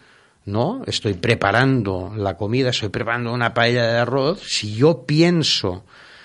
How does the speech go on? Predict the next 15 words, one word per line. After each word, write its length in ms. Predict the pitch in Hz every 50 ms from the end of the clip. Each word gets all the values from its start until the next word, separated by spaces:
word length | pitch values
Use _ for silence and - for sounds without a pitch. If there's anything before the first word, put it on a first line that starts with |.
| - - - - - _ _ -
negativamente 960 | 120 127 139 135 127 127 127 123 135 147 170 175 160 156 170 180 156 139 117
sobre 240 | - 120 104 104 110
esa 160 | 107 117 113
paella, 200 | 117 113 104 104
me 220 | 98 98 92 90
va 120 | 92 92 95
a 20 |
salir 280 | - - 104 110 104 -
fatal. 440 | - 143 123 - 98 104 123 135 131 - - - - - _ _ - _ _ _ _ _ _ -
Me 160 | 117 107 107
va 80 | 110 113
a 20 |
salir 300 | - - 113 110 113 107
fatal. 460 | 87 - 110 101 98 92 92 92 107
Buah, 500 | 117 110 101 98 101 92 - - - -